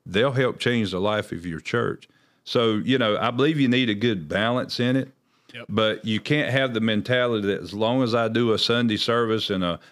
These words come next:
Speaker 1: a midweek or something like that, that's all I need to do.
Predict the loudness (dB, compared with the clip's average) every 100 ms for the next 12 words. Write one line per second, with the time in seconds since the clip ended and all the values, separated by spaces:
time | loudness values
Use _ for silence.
0 | _ -2 0 2 2 2 2 0 -2 -4
1 | -4 -2 -2 -2 -2 -2 0 -2 -2 -8
2 | _ -2 0 2 2 2 2 2 0 0
3 | -2 0 2 2